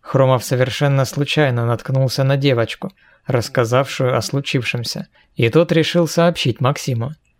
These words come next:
Ему стало интересно, что парень будет делать, и чем история в конце концов закончится. Он не был прямым свидетелем произошедшего, но видел этих бедолаг, которым досталось от Максима.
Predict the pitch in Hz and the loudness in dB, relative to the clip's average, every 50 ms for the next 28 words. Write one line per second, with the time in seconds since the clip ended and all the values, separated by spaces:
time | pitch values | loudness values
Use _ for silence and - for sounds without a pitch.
0 | _ _ _ _ _ _ _ - - 127 165 127 135 139 - - - 143 139 143 | _ _ _ _ _ _ _ -6 0 0 2 2 2 0 0 0 2 2 4 4
1 | 139 135 131 117 - 139 139 160 160 135 - - 127 113 - - - 139 120 - | 4 2 0 0 0 0 2 4 2 2 0 -4 -8 -8 -6 -4 -4 -4 -2 0
2 | 147 127 123 120 117 120 117 127 117 131 127 127 127 127 131 117 113 117 117 - | 0 0 2 2 0 0 -2 -2 -2 -2 -2 -2 0 2 2 2 2 0 -2 -6
3 | - _ _ _ _ _ _ - 131 123 - - 156 160 147 135 - - - - | -14 _ _ _ _ _ _ -4 -2 -2 0 2 2 2 2 2 0 -2 0 2
4 | 170 175 160 131 113 - - - 117 113 - - 127 - 131 117 110 - - 139 | 2 4 4 4 2 0 -2 -4 -4 -2 -2 -2 -2 0 0 -4 -2 -2 -2 -2
5 | 131 127 117 143 147 - 156 143 123 - - 135 - - - - 156 _ _ _ | -2 0 0 -2 0 2 0 0 0 -2 -4 -8 -10 -10 -10 -10 -12 _ _ _
6 | _ _ _ _ _ _ _ _ _ _ _ _ _ _ - 127 127 135 147 165 | _ _ _ _ _ _ _ _ _ _ _ _ _ _ -2 0 2 4 4 4
7 | 180 147 139 123 110 - - 123 120 131 143 143 - - 139 127 120 131 127 - | 4 4 2 0 2 2 0 2 2 2 0 0 0 0 0 0 2 2 0 2
8 | 139 127 127 123 117 135 131 123 123 117 147 143 - - 127 117 - - 127 - | 2 2 2 2 2 0 0 0 2 2 0 0 2 2 0 0 0 -4 -4 -6
9 | 101 101 - _ _ _ _ - _ - - 123 135 147 151 170 160 127 123 113 | -6 -8 -12 _ _ _ _ -20 _ -2 0 2 4 4 4 4 2 2 2 0
10 | - - 127 117 - 127 113 113 117 123 120 135 135 139 123 113 123 - - _ | 2 0 -2 0 0 -2 -2 0 -2 0 2 4 4 4 4 0 -2 -4 -12 _
11 | _ _ _ _ _ - - 160 151 - 135 123 113 113 110 123 135 139 - - | _ _ _ _ _ -2 0 0 2 2 2 2 2 2 2 2 0 0 0 0
12 | 139 123 117 107 - 123 - - 127 135 - - - 127 117 113 151 - | 2 2 2 0 -2 -6 -4 -2 -4 -4 -4 -4 -6 -6 -6 -6 -8 -10